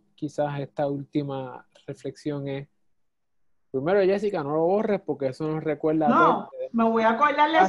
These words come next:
Speaker 2: subir mi primer video, lo voy a, lo estoy anotando aquí porque lo voy a subir en las redes, mi primer video,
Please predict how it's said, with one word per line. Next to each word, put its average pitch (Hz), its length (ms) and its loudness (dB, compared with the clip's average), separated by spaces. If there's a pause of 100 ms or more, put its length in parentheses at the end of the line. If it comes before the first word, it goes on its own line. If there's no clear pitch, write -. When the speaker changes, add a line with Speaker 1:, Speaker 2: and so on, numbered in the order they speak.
Speaker 2:
subir 302 180 0
mi 311 120 0
primer 302 320 0
video, 311 440 2
lo 285 160 4
voy 277 100 6
a, 269 120 6
lo 277 120 2
estoy 269 200 2
anotando 320 400 4
aquí 302 140 -2
porque 349 200 -4
lo 277 80 2
voy 254 100 4
a - 80 0
subir 285 300 -6
en 302 120 -4
las 294 160 4
redes, 269 260 0
mi 277 120 -6
primer 254 300 -6
video, 285 200 -6